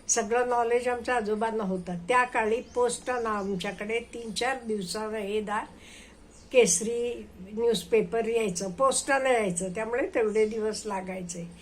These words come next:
त्यामुळे त्यांना सगळे जगाचा अनुभव होता, कुठे काय चालले सगळं माहीत होतं. मग त्यात लोकांनी मीटिंग घेतली, नाही काळाप्रमाणे चालायला पाहिजे, ते केलेलं योग्य आहे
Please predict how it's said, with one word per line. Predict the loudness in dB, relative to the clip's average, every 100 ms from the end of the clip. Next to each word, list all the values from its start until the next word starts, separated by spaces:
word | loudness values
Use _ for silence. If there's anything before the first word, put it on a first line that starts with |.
| -18 -18 0
त्यामुळे | 2 4 4 2
त्यांना | 2 2 0
सगळे | 0 2 2 2
जगाचा | 0 2 0 0 -2
अनुभव | -2 0 2 2
होता, | 2 0 -4
कुठे | -4 -6 -4 -4
काय | -2 0 0
चालले | 2 0 0 0 0
सगळं | 0 -4 -2 -2 -2
माहीत | -4 -4 -4 -4
होतं. | -6 -6 -10 -12 -20 -20 -18 0
मग | 0 0 2
त्यात | 6 6 6 -2
लोकांनी | 4 4 4 2 4 4 2 -4 -16 -18 -2
मीटिंग | -2 0 -2 -2
घेतली, | -2 -4 0 2
नाही | 2 0 0 0
काळाप्रमाणे | 0 2 2 0 -2 -2 0 0
चालायला | -2 -2 -2 -2 -2
पाहिजे, | -2 -4 -4 -4 -4
ते | 0 0
केलेलं | 0 -2 -2 -2 -2
योग्य | 2 4 4 4 6
आहे | 6 6 2 -2